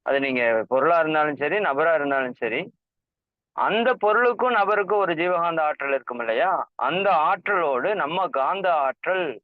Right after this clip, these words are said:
கலப்பு பெறுகிறது. அப்புறம்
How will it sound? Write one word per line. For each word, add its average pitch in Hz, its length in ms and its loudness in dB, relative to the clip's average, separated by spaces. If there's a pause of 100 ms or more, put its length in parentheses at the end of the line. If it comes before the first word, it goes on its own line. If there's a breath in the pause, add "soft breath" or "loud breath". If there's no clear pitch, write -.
கலப்பு 156 440 -2
பெறுகிறது. 110 560 0 (1900)
அப்புறம் 214 760 2